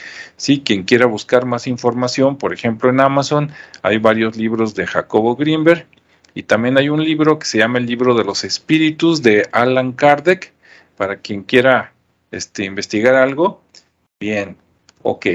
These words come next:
les dejo de compartir eso, que espero que sirva un poquito como de contexto para el que quiera saber más. Y ahora ahí, ahí les va, ¿no? Mis rápidos,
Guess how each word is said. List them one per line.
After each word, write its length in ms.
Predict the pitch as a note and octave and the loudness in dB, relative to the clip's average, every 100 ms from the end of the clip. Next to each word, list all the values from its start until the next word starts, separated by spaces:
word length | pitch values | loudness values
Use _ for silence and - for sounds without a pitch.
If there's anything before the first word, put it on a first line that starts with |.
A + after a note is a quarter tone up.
| F2 | -4
les 160 | F2+ G2 | -6 -8
dejo 260 | A#2 D#3 | -2 2
de 100 | G#2+ | 2
compartir 560 | - F#2 - - C#3 C#3+ | 0 -2 -2 -2 0 0
eso, 280 | C#3 F#3 F3+ | 0 -2 -4
que 100 | F2+ | -8
espero 340 | - G#2+ A2+ | 0 0 2
que 100 | A#2 | -2
sirva 300 | - A2+ A#2 | 0 2 2
un 100 | A#2 | 0
poquito 340 | A2 A#2 A#2 | -6 -6 -4
como 280 | A2+ G2 F#2+ | -2 0 0
de 100 | F2+ | 0
contexto 600 | F2+ F#2 F2+ A2 - B2+ | -2 -4 0 -2 0 -4
para 180 | - F2+ | -2 -2
el 60 | E2 | -2
que 160 | - | -8
quiera 220 | - G#2 A2+ | -2 0 2
saber 320 | G2+ A2+ A#2+ | 2 2 2
más. 320 | C#3+ F3+ - - - - _ | 2 2 -2 -16 -20 -20 _
Y 80 | F#2 | 2
ahora 360 | G#2 A#2+ C3+ C3+ | 4 6 4 2
ahí, 160 | B2 B2+ | -2 0
ahí 140 | A#2 C3+ | -2 -2
les 160 | B2+ | 0
va, 140 | A2+ G#2+ | 0 2
¿no? 200 | C3 F#3 - | 0 -4 -8
Mis 280 | G#2+ G2+ G2 | -12 -10 -2
rápidos, 640 | A#2 A#2+ C#3 D3 C#3+ - | 0 0 2 4 2 0